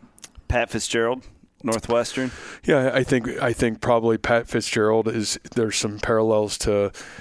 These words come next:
Speaker 2: the, you know, mastering the whole person. And it's not just offense, it's not just defense, it's not just special teams.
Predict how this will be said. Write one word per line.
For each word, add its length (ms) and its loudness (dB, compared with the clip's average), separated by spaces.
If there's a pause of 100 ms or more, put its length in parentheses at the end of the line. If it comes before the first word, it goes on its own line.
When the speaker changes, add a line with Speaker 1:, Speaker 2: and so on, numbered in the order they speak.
(180)
Speaker 2:
the, 560 0 (380)
you 80 2
know, 140 0
mastering 640 -2
the 100 -2
whole 540 2 (720)
person. 680 -2
And 160 0
it's 180 -2
not 300 -2
just 420 -2
offense, 460 0
it's 160 -4
not 240 0
just 340 -4
defense, 520 -2
it's 180 -10
not 200 -4
just 220 -2
special 380 -4
teams. 500 -4